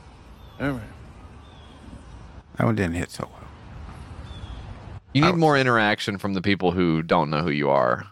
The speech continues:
Speaker 2: Yeah. Yeah.
Speaker 3: But, I mean, they were too busy sitting on the bench vaping. They were too busy vaping to keep up with the bit they were thrust into against their will. That's so annoying.
Speaker 2: <laughs>
Speaker 3: Hey, put down the vape. I'm trying to do, uh,
Speaker 2: Yeah,
Speaker 3: harassment
Speaker 2: I'm trying
Speaker 3: comedy.
Speaker 2: to do comedy here.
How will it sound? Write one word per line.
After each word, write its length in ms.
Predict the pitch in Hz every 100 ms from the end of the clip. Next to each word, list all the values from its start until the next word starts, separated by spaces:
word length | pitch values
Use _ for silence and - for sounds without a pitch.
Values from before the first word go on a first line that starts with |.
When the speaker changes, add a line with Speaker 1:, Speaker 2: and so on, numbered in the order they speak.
| -
Speaker 2:
Yeah. 540 | - - - - - - _ _ -
Yeah. 160 | 120
Speaker 3:
But, 140 | 110 135
I 60 | 135
mean, 160 | 135
they 100 | 120
were 120 | 165 175
too 160 | 135
busy 300 | 123 123 110
sitting 260 | 98 127 113
on 80 | 107
the 80 |
bench 280 | 87 107 117
vaping. 760 | 87 80 101 143 - 82 71 65 85 _ _
They 80 | 120
were 80 | 131
too 140 | 127
busy 240 | 123 107
vaping 640 | 85 82 117 127 73 67 80
to 100 | 85
keep 240 | - 101
up 160 | 95 82
with 160 | 92
the 180 | - 90
bit 340 | 78 104 120 -
they 100 | 78
were 160 | 73
thrust 380 | - 98 78 -
into 420 | 87 78 65 67
against 360 | 69 82 73 -
their 160 | 71
will. 360 | 71 71 64 - _
That's 140 | - -
so 160 | 165
annoying. 480 | 101 67 73 80 69 -
Speaker 2:
<laughs> 40 | - - - - - -
Speaker 3:
Hey, 80 | -
put 180 | 185 262
down 180 | 277 254
the 60 |
vape. 320 | 156 156 151 -
I'm 100 | 120
trying 180 | 180
to 40 | 175
do, 300 | 170 156 113
uh, 320 | - 107 101 90 -
Speaker 2:
Yeah, 240 | 139 127
Speaker 3:
harassment 520 | - 123 131 127 -
Speaker 2:
I'm 120 | 110 98
trying 20 |
Speaker 3:
comedy. 240 | 190 180
Speaker 2:
to 60 | 156
do 160 | 170
comedy 760 | 147 - 170 170 156 143 117 107 104
here. 220 | 104